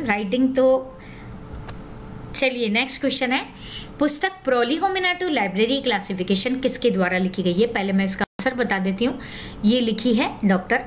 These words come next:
एस आर रंगनाथन ने। Prolegomena to Library Classification किसने लिखी है?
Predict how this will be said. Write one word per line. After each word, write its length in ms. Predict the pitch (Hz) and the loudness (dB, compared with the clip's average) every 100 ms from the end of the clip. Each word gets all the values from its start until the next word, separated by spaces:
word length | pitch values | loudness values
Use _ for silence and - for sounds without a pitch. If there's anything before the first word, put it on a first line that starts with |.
| 220 | 0
एस 280 | 196 185 180 | 0 0 -2
आर 80 | - - 202 | -4 -2 0
रंगनाथन 680 | 196 180 165 156 - 175 160 | 2 2 -2 -6 -6 -6 -6
ने। 160 | 156 151 - | -8 -12 -2
Prolegomena 800 | 208 214 262 311 330 330 330 320 | 2 4 2 0 0 0 0 -2
to 100 | 320 | 0
Library 380 | 220 185 190 202 196 | 0 0 0 2 2
Classification 680 | 180 - 185 175 185 - 160 - - - - - | 0 -2 -6 0 0 0 -6 -12 -14 -14 -10 0
किसने 280 | 233 262 269 | 0 2 0
लिखी 280 | 262 269 | 0 2
है? 440 | 262 349 466 - | 0 0 -6 -16